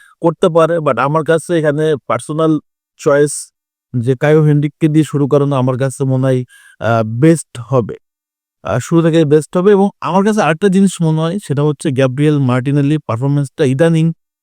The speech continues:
খুবই নিচু লেভেলে যাচ্ছে। সেখানটাতে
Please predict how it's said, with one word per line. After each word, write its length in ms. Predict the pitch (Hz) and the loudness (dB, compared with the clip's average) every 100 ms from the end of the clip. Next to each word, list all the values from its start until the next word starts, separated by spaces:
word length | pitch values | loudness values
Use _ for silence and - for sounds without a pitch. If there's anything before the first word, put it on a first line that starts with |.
| _ _ | _ _
খুবই 640 | - 185 196 175 208 202 - _ - | -4 2 4 6 4 2 -2 _ 0
নিচু 320 | 151 170 180 | 2 2 2
লেভেলে 420 | 160 156 160 170 | 2 2 2 2
যাচ্ছে। 400 | 147 143 - - 214 _ _ _ | 2 0 -2 -10 -10 _ _ _
সেখানটাতে 720 | - 151 147 156 160 143 170 | -6 -4 0 2 2 2 -2